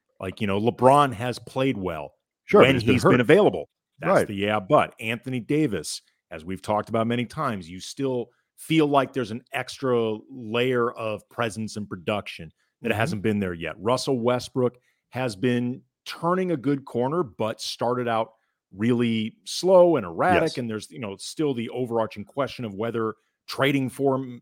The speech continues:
Speaker 1: was a good idea in the first place, where, whether it'll end up emerging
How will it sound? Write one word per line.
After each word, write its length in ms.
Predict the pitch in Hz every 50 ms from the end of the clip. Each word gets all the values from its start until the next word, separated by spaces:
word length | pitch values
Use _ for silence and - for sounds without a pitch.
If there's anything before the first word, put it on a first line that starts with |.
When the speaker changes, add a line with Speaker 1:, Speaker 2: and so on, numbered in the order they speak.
| _ _ _
Speaker 1:
was 240 | 143 113 110 127 120
a 60 | 117
good 260 | 104 90 82 170 180
idea 580 | 143 131 123 123 104 - 120 123 127 127 120 104 - _ _ _ _ _ _
in 160 | - 143 139
the 80 | 117 104
first 360 | - - 147 160 170 - -
place, 240 | - 151 147 127 -
where, 160 | 117 107 104 101
whether 500 | - - 123 117 107 117 131 131 127 120
it'll 180 | 120 117 110 113
end 220 | 117 120 120 117
up 100 | 113 -
emerging 540 | 113 104 101 110 120 117 - 123 117 117